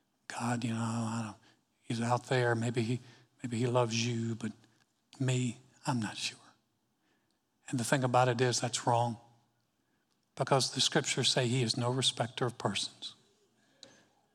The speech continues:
The world we live in is a respecter of persons.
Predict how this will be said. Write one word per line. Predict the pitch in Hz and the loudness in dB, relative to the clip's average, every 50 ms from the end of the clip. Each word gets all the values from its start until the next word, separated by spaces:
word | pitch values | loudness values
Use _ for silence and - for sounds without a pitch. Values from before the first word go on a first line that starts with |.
| _ _ _ | _ _ _
The | - | -2
world | 135 139 170 180 165 | 4 6 6 6 8
we | 143 151 | 6 4
live | 147 143 143 143 131 | 4 6 4 4 6
in | 143 139 135 | 4 2 2
is | 139 127 - - | 2 0 0 0
a | 139 | 0
respecter | 131 123 - - - 127 113 - - 131 | 0 0 0 2 0 0 0 0 -4 -4
of | 120 117 | -4 -2
persons. | - - - - - - - - - - - | -2 -4 -2 2 0 0 0 -2 -10 -12 -14